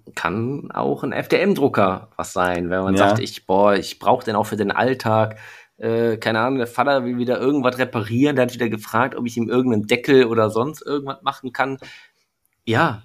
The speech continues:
Speaker 1: das kommt, wenn man mal so ein Ding hier stehen hat. Ich weiß nicht, wie oft ich irgendwas drücke. Ich lauf durch den Alltag und irgendwann ergibt sich halt einfach,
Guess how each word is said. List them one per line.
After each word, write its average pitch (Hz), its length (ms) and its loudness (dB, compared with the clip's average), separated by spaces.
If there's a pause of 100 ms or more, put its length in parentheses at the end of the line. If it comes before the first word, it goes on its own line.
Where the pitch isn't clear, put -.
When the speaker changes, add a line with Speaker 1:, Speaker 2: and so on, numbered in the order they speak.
(120)
Speaker 1:
das 107 180 -6
kommt, 165 300 -2
wenn 113 80 0
man 120 120 2
mal 117 100 -2
so 120 100 -6
ein 113 40 -2
Ding 131 140 0
hier 123 160 2
stehen 135 340 2
hat. - 140 0
Ich - 100 -8
weiß 139 220 0
nicht, 143 160 -4
wie - 40 2
oft - 200 -2
ich - 160 -10
irgendwas 139 320 -4
drücke. 143 220 -8
Ich 110 100 -10
lauf 147 240 2
durch 147 160 -4
den 127 160 -2
Alltag 151 560 2
und 117 140 -4
irgendwann 180 500 4
ergibt - 340 -4
sich - 200 -4
halt 117 180 0
einfach, 123 460 -2